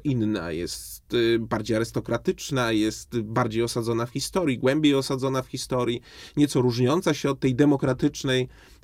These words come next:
formuły kultury, która występuje w Stanach Zjednoczonych. Jest więc fascynacja Wielką Brytanią i niewątpliwie to, że,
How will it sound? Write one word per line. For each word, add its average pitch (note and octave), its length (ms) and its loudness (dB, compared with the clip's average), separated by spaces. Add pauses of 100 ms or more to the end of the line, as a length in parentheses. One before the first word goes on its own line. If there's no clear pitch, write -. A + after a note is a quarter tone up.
formuły C#3 400 4
kultury, C3+ 440 2
która C3 220 0
występuje C3 500 0
w B2+ 60 -6
Stanach C3 280 -2
Zjednoczonych. C3+ 640 0
Jest G3+ 240 -2
więc E3 160 2
fascynacja C#3 760 0
Wielką A2+ 360 -2
Brytanią A#2+ 540 -2
i D3+ 60 0
niewątpliwie D3 560 0
to, C#3+ 260 0
że, C3 240 0